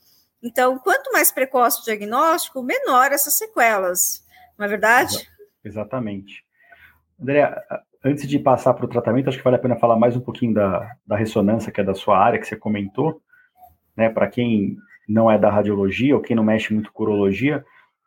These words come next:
Speaker 2: é assim, a ressonância de próstata, ela sempre existiu e a gente nunca usou, né? A gente, a ressonância de próstata, ela nunca deu muita informação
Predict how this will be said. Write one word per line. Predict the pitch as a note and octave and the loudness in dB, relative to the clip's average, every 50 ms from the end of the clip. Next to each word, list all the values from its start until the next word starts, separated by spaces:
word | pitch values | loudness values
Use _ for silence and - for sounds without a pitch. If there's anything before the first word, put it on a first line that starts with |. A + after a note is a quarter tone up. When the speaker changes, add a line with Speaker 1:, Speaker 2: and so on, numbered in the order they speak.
| _ _ _ - - | _ _ _ -10 -4
Speaker 2:
é | - A2 | -2 -2
assim, | G#2 - - A2 - | -2 -2 -6 -6 -4
a | - | -2
ressonância | G#2+ B2 B2+ - B2 C3 D#3 D3+ D3 | 0 0 2 2 2 2 2 0 0
de | C3+ B2 | -2 -2
próstata, | - A#2+ G#2+ B2 C#3+ D#3 - - C3 | 0 0 2 4 4 2 2 2 2
ela | A#2+ A2+ | 2 2
sempre | - - C#3+ D3 C#3+ C3 A#2 | 2 0 -2 -2 0 -2 -2
existiu | A2 A2 A2 - - D3 D3 | -2 -2 -4 -4 -2 0 0
e | C#3 | 2
a | |
gente | A#2+ C3+ C3 - B2+ | 2 0 0 0 0
nunca | C#3 D#3 D#3 - C#3+ | 0 0 -2 -4 -6
usou, | A#2 - - G#2+ G2 F#2 | -6 -4 -2 -2 -2 -2
né? | F#2 F#2+ G#2 G#2 | -2 -2 -2 0
A | G2 F#2+ | -2 -2
gente, | G2 A2 A2 - - A2 - | -2 -4 -6 -6 -6 -4 -2
a | - G2 G2+ | -2 0 0
ressonância | G2 G2+ G#2+ A#2+ B2 A#2+ - A2+ | -2 -2 -2 -4 -4 -4 -4 -6
de | A2 G#2+ | -8 -4
próstata, | - - A#2+ C3+ - - - | 0 2 2 2 2 2 2
ela | B2+ A#2+ A2+ A#2+ | 2 4 4 2
nunca | C3+ D#3+ D3+ D3+ C#3 | 0 0 0 0 0
deu | B2+ C3 B2+ | 2 2 2
muita | B2 B2+ B2+ B2+ B2+ | 4 2 0 0 -4
informação | A2+ - - B2 A#2 A2+ G#2+ G2 - - - A#2 A2+ A#2 A#2 - | -8 -6 -4 -2 -2 0 -2 -2 -4 -4 -4 -2 -2 -2 -4 -6